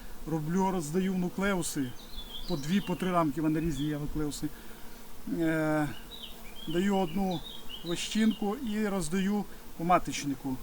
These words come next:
Ці матки утилізуються. Це були, рій був призначений для оцього от. Одна буде з кормова рамка з бджолою, це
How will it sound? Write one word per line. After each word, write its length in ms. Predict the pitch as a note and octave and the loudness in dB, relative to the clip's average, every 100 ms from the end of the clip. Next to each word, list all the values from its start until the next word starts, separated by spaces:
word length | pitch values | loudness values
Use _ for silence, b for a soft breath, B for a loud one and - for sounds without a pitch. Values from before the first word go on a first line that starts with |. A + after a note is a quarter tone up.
| B B - - | B B -10 -8
Ці 260 | - - G#3+ | -2 4 6
матки 600 | G3 G3 G3 - F#3+ F#3 - G3+ | 8 6 4 0 2 2 0 -4
утилізуються. 840 | F#3+ F#3 F3 D3+ E3 C#3 B2 C#3+ | -2 0 0 2 2 2 0 -4
Це 240 | - G3 | 0 0
були, 380 | E3+ F#3 G3 F#3+ E3 - B B - - | 2 2 2 2 -2 -8 B B -8 -4
рій 260 | F3 F3 G3+ | 2 6 6
був 300 | E3+ F#3+ E3 - - E3 | 4 2 0 -6 -6 -4
призначений 680 | D3 D3 F#3 F3+ F3 E3+ | -2 2 2 2 -2 -2
для 240 | D3 F3+ F#3+ | 0 2 2
оцього 580 | - E3 - F3+ D#3 D#3+ C3+ | 0 -4 -2 0 0 0 -2
от. 80 | B2 - - B B B B B E3+ | -6 -8 -12 B B B B B -2
Одна 280 | D#3 G3 | 6 6
буде 260 | F3 F#3+ F3+ | 8 4 2
з 120 | - | 0
кормова 680 | - F#3 F#3 G3 A3 A3 G#3+ E3+ - G3 | 0 2 4 6 6 8 6 2 -2 4
рамка 320 | G3 G3 G3 | 4 4 0
з 80 | E3 | 0
бджолою, 520 | D#3+ G3 G3 F#3+ F3+ | 2 4 4 4 0
це 240 | - D#3+ | 0 -2